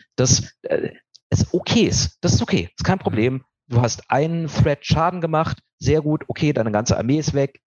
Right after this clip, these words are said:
Scheiß drauf, egal, nächste Runde ist die auch wieder da. So, das musst du, daran muss man sich erstmal gewöhnen. Das ist ja in anderen Spielen nicht so. Da baust du die ganze Zeit auf und dann hast du eine große Schlacht und so und deine,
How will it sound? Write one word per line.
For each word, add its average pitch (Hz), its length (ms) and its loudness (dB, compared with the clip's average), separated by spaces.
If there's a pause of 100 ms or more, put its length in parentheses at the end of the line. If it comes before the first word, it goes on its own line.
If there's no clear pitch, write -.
(200)
Scheiß 127 220 0
drauf, 127 380 -2
egal, 110 340 0
nächste 110 300 -2
Runde 110 240 0
ist - 160 -4
die - 100 0
auch 107 180 2
wieder 101 220 0
da. 90 380 0
So, 104 160 -2
das 104 160 2
musst 131 200 2
du, 139 80 2 (220)
daran 107 160 0
muss 131 160 -2
man 135 120 0
sich 98 100 -2
erstmal 120 320 0
gewöhnen. 98 420 0
Das 73 120 -4
ist - 40 4
ja 87 100 2
in 80 60 -4
anderen 80 300 -2
Spielen 76 300 0
nicht 78 120 0
so. 80 160 0
Da 76 80 0
baust 78 220 -2
du - 40 -10
die 90 60 0
ganze 87 240 0
Zeit - 160 0
auf 127 240 2
und 113 60 -4
dann 95 100 0
hast 92 140 -2
du - 20 2
eine 85 160 -2
große - 220 -2
Schlacht 117 320 -2
und - 80 -18
so 120 140 0
und 107 120 -2
deine, 87 240 0